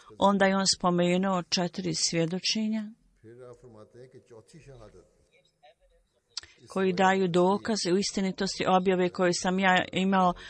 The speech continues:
od Muslima ovdje i u drugoj objave koje sam vidio. Vidio sam da sjedim u sobi obećanog Mesija, alejhi selama, u Bajtul Dova gdje on činio dove i odjednom mi je dato obavještenje da obećani Mesija i bio Ibrahim.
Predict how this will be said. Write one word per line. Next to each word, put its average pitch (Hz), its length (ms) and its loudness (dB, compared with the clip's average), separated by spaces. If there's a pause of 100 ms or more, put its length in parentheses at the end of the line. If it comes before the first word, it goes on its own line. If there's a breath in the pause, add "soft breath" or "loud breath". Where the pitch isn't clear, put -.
(240 loud breath)
od 175 200 2 (100)
Muslima 196 400 -2
ovdje 190 320 0
i - 120 -2
u 196 200 -2
drugoj 208 340 0 (100)
objave 180 440 0
koje 175 220 -2
sam 170 340 -4 (380 loud breath)
vidio. 190 400 2 (380 loud breath)
Vidio 202 260 4
sam 190 200 0
da 185 120 2
sjedim 196 460 2
u 180 160 0
sobi 202 260 2
obećanog 185 220 0
Mesija, 190 260 -2
alejhi 190 140 2
selama, 180 520 2
u 156 100 -2
Bajtul 165 380 0
Dova 165 200 4
gdje 160 180 0
on 165 80 0
činio 170 320 0
dove 202 300 2
i 180 160 0
odjednom 180 400 2
mi 190 80 2
je 180 60 2
dato 180 300 4
obavještenje 170 440 0
da 185 100 2
obećani 180 440 0
Mesija 170 460 0
i 160 100 0
bio 165 280 0
Ibrahim. 151 680 0